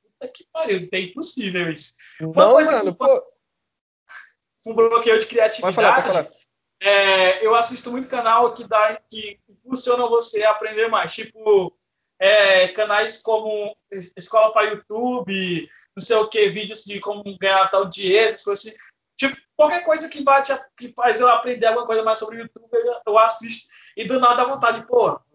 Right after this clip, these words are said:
Speaker 1: tem que botar alguma coisa, ah, meu canal, meu canal pegou isso. Aí dá tipo uma, uma impulsão maior, então eu tenho
Speaker 2: É,
Speaker 1: que fazer
Speaker 2: mano.
Speaker 1: isso.
Speaker 2: Aham.
Speaker 1: O bloqueio de criatividade é horrível.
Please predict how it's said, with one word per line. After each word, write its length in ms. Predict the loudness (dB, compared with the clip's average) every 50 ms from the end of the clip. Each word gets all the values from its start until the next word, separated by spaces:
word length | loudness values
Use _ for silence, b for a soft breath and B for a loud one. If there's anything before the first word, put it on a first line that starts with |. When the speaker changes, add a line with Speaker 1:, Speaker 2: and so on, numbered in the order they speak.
| _
Speaker 1:
tem 120 | -8 -8 -4
que 280 | -2 0 0 0 0
botar 260 | -2 -6 -8 -4 -2
alguma 160 | -2 -2 -2 -2
coisa, 260 | -2 -2 0 0 0
ah, 120 | 0 -2
meu 100 | -2 -6
canal, 420 | -10 -8 -4 0 0 2 2 2 0
meu 100 | -2 -2
canal 260 | -2 -2 -2 -2 -4 -6 -8 -10 _ _
pegou 220 | -10 -8 -4 -2 -2
isso. 260 | -2 -2 -2 -4 -6 B B B B B B
Aí 220 | 0 2 2 2
dá 160 | 2 2 2 2
tipo 220 | -2 -6 -10 -12 _ _
uma, 340 | -12 -10 -8 -8 -8 -8 -10 -16 _ _ _ _ _ _ _ _
uma 340 | -6 -2 0 2 2 2 0
impulsão 560 | -4 -8 -10 -6 -4 -2 0 2 2 2 2
maior, 420 | 0 0 0 2 2 4 4 2 2 -2
então 360 | -4 -4 -4 -4 -4 -4 -8 -12 -12
eu 140 | -12 -8 -4
tenho 140 | -4 -4
Speaker 2:
É, 20 | -2
Speaker 1:
que 40 | 0
fazer 220 | 0 0 2 0 -2
Speaker 2:
mano. 100 | -2 -4
Speaker 1:
isso. 280 | -6 -8 -8 -8 -10 -12 _ _ _ _ _ _ _ _ _ _ _ _ _ _ _ -16 -12 -10
Speaker 2:
Aham. 300 | -8 -6 -4 -4 -4 -4
Speaker 1:
O 60 | -4 -4
bloqueio 220 | -4 -4 -6 -6
de 80 | -6 -8
criatividade 640 | -12 -12 -12 -14 _ _ _ _ 0 0 0 0 -2
é 40 |
horrível. 540 | -4 -4 -6 -8 -10 -10 -10 -10 -12 -14 -16